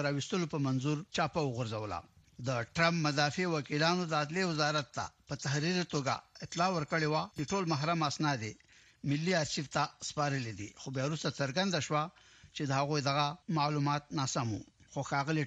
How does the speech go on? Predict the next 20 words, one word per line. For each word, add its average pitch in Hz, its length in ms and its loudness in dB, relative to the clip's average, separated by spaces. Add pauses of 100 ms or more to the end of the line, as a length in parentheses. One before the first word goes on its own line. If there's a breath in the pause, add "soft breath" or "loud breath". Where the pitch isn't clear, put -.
ټرمپ 190 240 2 (520 loud breath)
یوې 151 200 2 (160)
فدرالي 165 400 0
محکمې 160 380 0
ته 143 60 0
خواست 170 360 -2
کړی 160 220 0 (400 loud breath)
چې - 160 -4
اف 123 160 -2
بی 139 80 4 (100)
آی 160 120 4
د 120 240 -2
نوموړو 139 380 2
اسنادو 160 440 0 (340)
له 139 80 2 (240)
بررسۍ 135 500 0
نه 147 60 2 (180)
منع 147 180 2 (120)
کړي 113 120 -8 (240)
او 131 60 2